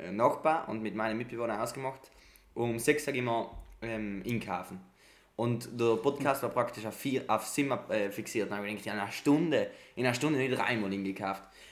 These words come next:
Dann sind wir einkaufen gegangen und dann irgendwann umgekippt zu diskutieren, wirklich eine halbe Stunde, welche Piadine sie jetzt nehmen. Und das hat sich <laughs> ewig aus-, ewig außen gezogen. Und es hat, hat noch, bis wir beim Auto waren und es hat voll geregnet und mit den ganzen Taschen und voll schwerische Wurst. Dann sind wir in das Auto eingestiegen.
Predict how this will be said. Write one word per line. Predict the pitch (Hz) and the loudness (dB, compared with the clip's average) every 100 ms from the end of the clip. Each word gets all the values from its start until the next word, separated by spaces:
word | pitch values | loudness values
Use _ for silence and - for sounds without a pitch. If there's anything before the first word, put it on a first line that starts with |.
| - | -4
Dann | 113 | -2
sind | 123 123 | 0 2
wir | |
einkaufen | 117 123 - 107 104 113 | 2 0 0 -2 -2 -2
gegangen | 104 107 104 - - | 0 -2 -4 -14 -6
und | 120 | 2
dann | 131 135 | 4 4
irgendwann | 131 123 123 127 | 4 2 0 0
umgekippt | 127 123 - | 0 -4 -4
zu | |
diskutieren, | 123 - 123 123 120 | -4 -4 -4 0 0
wirklich | 117 117 113 | 0 -4 -4
eine | 113 | 4
halbe | 127 127 | 4 4
Stunde, | - 123 113 | 0 0 2
welche | 117 113 | 2 0
Piadine | 117 104 107 104 95 | -2 0 0 -2 -4
sie | 107 | -6
jetzt | 98 104 | -4 -2
nehmen. | 104 | 0
Und | 107 | 2
das | 123 | 0
hat | 120 | 0
sich | 120 | 0
<laughs> | |
ewig | 139 147 214 180 - | 2 4 2 6 10
aus-, | 117 123 - - - - - | 10 8 4 4 0 -2 6
ewig | 135 165 175 165 135 | 10 12 12 12 12
außen | 127 151 147 135 | 12 12 8 2
gezogen. | 131 139 143 147 139 - - - | 4 8 8 6 -2 -6 0 4
Und | 139 147 | 8 8
es | - 143 143 | 8 8 6
hat, | 147 | 6
hat | 143 143 | 4 10
noch, | 139 131 | 10 10
bis | 143 151 | 2 4
wir | 156 156 | 4 6
beim | 143 | 6
Auto | 120 123 127 120 | 8 6 4 6
waren | 123 123 | 6 6
und | 123 | 0
es | 120 | 0
hat | 127 123 | -2 0
voll | 127 123 | 0 2
geregnet | 117 98 104 110 104 | 0 2 0 0 -2
und | 117 | -2
mit | 117 | 0
den | 120 | 2
ganzen | 117 123 120 120 | 2 0 -2 0
Taschen | 107 110 - 110 | 0 0 -4 -4
und | 107 | -4
voll | 117 127 | -2 -4
schwerische | 123 101 101 104 113 | 0 2 2 0 2
Wurst. | 127 147 113 | 2 2 0
Dann | 104 | -2
sind | 110 | 0
wir | |
in | 107 | 0
das | 117 | 2
Auto | 110 120 | 0 0
eingestiegen. | 120 - 127 | -6 -4 -6